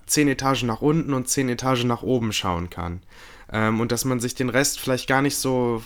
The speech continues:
vorstellen kann. Wir können uns zum Beispiel nicht vorstellen, wie es ist, super reich zu sein. Wir können uns aber auch nicht vorstellen, wie es ist, auf der Straße zu leben. Ähm, ja, und das hat mich, ähm, ähm,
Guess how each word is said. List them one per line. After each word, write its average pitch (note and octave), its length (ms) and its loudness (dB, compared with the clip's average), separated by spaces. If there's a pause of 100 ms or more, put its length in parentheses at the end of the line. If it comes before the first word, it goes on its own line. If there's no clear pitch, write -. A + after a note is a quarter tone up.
vorstellen A#2 580 0
kann. F#2+ 280 -4
Wir C3 160 0
können C#3 200 2
uns C#3 120 -2
zum C#3 120 0
Beispiel C3 280 4
nicht C3 160 -2
vorstellen, B2 720 2
wie A2+ 100 -2
es A2+ 160 -2
ist, A#2 220 -2
super C3+ 480 0
reich C3 260 4
zu - 160 0
sein. C3+ 340 0 (120)
Wir B2 80 0
können C3+ 200 2
uns B2+ 140 -2
aber B2+ 160 2
auch B2 120 0
nicht C3 180 -4
vorstellen, C3 480 0
wie B2+ 40 2
es B2 140 -2
ist, B2 260 -2
auf G#2+ 180 -4
der B2 100 -4
Straße C3+ 480 2
zu - 160 -4
leben. F#2+ 340 -2 (640)
Ähm, G#2+ 520 0 (720)
ja, G#2 140 -2
und A2+ 120 -4
das A#2+ 160 0
hat C3+ 120 0
mich, - 360 -6
ähm, G#2 560 -4
ähm, F#2 480 -6